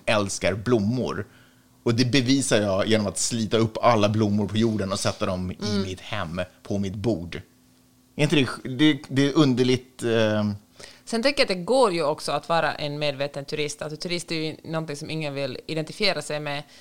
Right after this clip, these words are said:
Speaker 2: Men jag tänker så här, man kan ju fundera på hur man beter sig, liksom hur mycket man vet om landet man kommer till. Har man läst på och förstår hur det fungerar? Har man
Speaker 1: Mm.
Speaker 2: ansträngt sig för att välja en, liksom, bo på en plats där det inte... Man bor liksom inte på Marriott,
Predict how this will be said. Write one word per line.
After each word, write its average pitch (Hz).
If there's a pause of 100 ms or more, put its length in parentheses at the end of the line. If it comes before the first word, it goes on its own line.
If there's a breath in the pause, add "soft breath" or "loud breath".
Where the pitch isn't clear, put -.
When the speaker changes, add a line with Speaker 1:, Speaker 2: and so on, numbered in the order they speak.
(220 loud breath)
Speaker 2:
Men 185
jag 190
tänker 190
så 180
här, 180
man 170
kan 190
ju 175
fundera 175
på 151 (680 soft breath)
hur 233
man 180
beter 156
sig, 185
liksom 165
hur 170
mycket 165
man 156
vet 151
om 156
landet 160
man 160
kommer 160
till. 165
Har 170
man 160
läst 143
på 165
och 156
förstår 156
hur 143
det 139
fungerar? 156
Har 160
man 160
Speaker 1:
Mm. 113 (100)
Speaker 2:
ansträngt 165
sig 160
för 151
att 147
välja 151
en, 139
liksom, 143
bo 160
på 160
en 147
plats 151
där 151
det 143
inte... 143 (240 soft breath)
Man 180
bor 175
liksom 170
inte 165
på 156
Marriott, 143